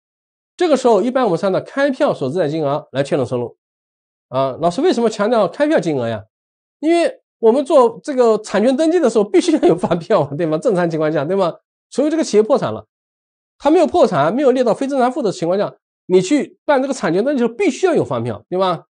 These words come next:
必须有发票，必须有契税完成证明，对吗？还有相关的合同才能去办产权啊，对吗？所以这个时候我们先按照发票来，对吗？这是可以的啊，它也不存在什么个人购买不要发票，个人买房也是要有发票的，没有发票也办不了产权，听完了吗？所以这个跟别的不一样，比如说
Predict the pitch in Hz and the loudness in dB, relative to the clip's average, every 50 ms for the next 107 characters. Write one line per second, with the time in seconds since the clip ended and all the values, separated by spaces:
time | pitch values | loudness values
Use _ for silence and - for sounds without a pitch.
0 | _ - 339 302 - 294 254 190 151 - 214 214 202 220 170 151 - - - 220 | _ 2 2 2 2 2 2 2 2 2 -2 -2 0 0 -2 -2 -4 -6 -4 -4
1 | 170 143 - - 208 196 190 143 147 180 190 175 185 190 151 127 120 127 135 185 | -4 -4 -4 -8 -6 -4 -2 -2 -2 -2 -2 -2 -2 -2 -2 -2 -2 -4 -4 -4
2 | 190 190 185 165 147 147 165 180 139 - - 190 185 185 175 - - 127 120 135 | -4 -2 -2 -2 -2 -2 -2 -2 -2 -2 -2 -4 -2 -2 -4 -4 -6 -6 -4 -2
3 | 175 151 123 - _ _ _ _ - 143 151 165 165 175 185 156 143 - 123 107 | -2 -4 -4 -6 _ _ _ _ -8 -4 -4 -2 -2 -2 -4 -6 -6 -6 -8 -8
4 | - 107 98 117 113 107 143 170 185 185 151 - - _ _ _ _ _ _ _ | -8 -8 -8 -8 -10 -8 -6 -4 -2 -2 -2 -4 -6 _ _ _ _ _ _ _
5 | _ _ - 190 190 330 294 254 214 214 160 151 143 233 233 233 233 220 226 - | _ _ -2 0 0 2 2 2 2 2 2 2 0 0 -2 0 -2 -4 -4 -8
6 | _ - 262 262 262 311 226 - 104 110 - 196 214 202 185 175 - - 233 196 | _ -6 -6 -2 -2 -2 -2 -2 -4 -6 -4 -2 -2 -2 -2 -4 -8 -8 -6 -4
7 | 202 190 - 156 170 190 156 120 104 110 117 113 - _ _ _ _ _ _ _ | -4 -4 -4 -2 -2 -2 -2 -4 -6 -8 -8 -10 -10 _ _ _ _ _ _ _
8 | - 294 311 233 233 294 233 233 233 247 240 208 170 180 190 190 - 320 254 208 | 0 2 2 4 2 2 0 0 0 2 2 0 0 0 -2 0 2 2 2 4
9 | 196 208 233 202 165 139 151 175 170 151 139 156 151 156 135 101 - _ _ _ | 4 2 0 0 0 0 0 0 -2 0 -2 -2 -2 -2 -4 -6 -8 _ _ _
10 | _ _ _ _ _ _ _ - 370 381 311 254 269 294 277 202 170 147 170 165 | _ _ _ _ _ _ _ 0 2 4 6 6 4 4 4 0 -2 -2 -2 -2
11 | 202 247 226 185 131 123 - 226 220 196 147 - 160 143 139 147 139 131 113 104 | 0 0 2 0 0 0 0 -2 0 0 0 -2 -2 -4 -4 -2 -4 -4 -4 -4
12 | 120 214 254 196 170 208 202 202 214 180 123 - - 170 156 156 151 143 - 120 | -2 0 0 0 2 0 -2 0 0 -2 -2 -2 -4 -4 -2 -2 -2 -2 -4 -10
13 | 107 101 - 101 98 - - 160 170 175 180 175 170 156 151 143 _ _ _ - | -10 -8 -10 -12 -12 -10 -6 -2 -2 0 0 0 0 -2 -2 -4 _ _ _ -4
14 | - 233 208 - 269 240 208 - 233 226 226 135 143 180 226 196 170 165 160 156 | -2 -2 -2 0 0 0 2 2 0 -2 -2 -2 -2 -2 -2 -2 -2 -2 -2 -2
15 | 131 110 - 165 190 233 220 226 | -4 -2 -2 0 0 0 0 -2